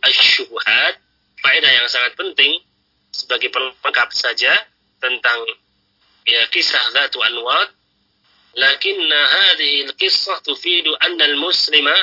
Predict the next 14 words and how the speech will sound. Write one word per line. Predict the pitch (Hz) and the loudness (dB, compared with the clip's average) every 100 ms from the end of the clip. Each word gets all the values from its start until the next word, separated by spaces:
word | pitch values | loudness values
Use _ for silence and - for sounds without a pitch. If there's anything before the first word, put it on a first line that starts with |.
| - _ _ _ _ | -2 _ _ _ _
بل | 127 139 139 | -2 0 2
العالم | 135 120 147 175 147 147 196 170 _ - | 2 2 4 4 4 2 -2 -8 _ -6
قد | 147 - | -6 -2
يقع | 143 180 165 143 147 | 0 0 -2 -6 -6
في | 143 131 | -4 0
أنواع | 139 139 175 170 | 0 0 2 2
من | 160 147 | 0 0
الشرك | 139 - 208 - | 2 2 0 0
لا | 165 147 180 | 2 4 4
يدري | 202 165 151 135 | 2 2 2 4
عنها، | 156 143 127 127 - _ _ _ _ _ - | 2 2 0 -2 -4 _ _ _ _ _ -4
فتفيد | 160 - 131 - 165 180 147 143 | -2 -2 -8 -6 -4 -4 -4 -2
التعلم | 131 - 127 113 180 156 147 147 | -4 0 0 2 0 -2 -6 -2
والتحرز. | 170 180 147 139 - - 147 131 131 123 | 0 2 0 -2 -2 0 0 0 -2 0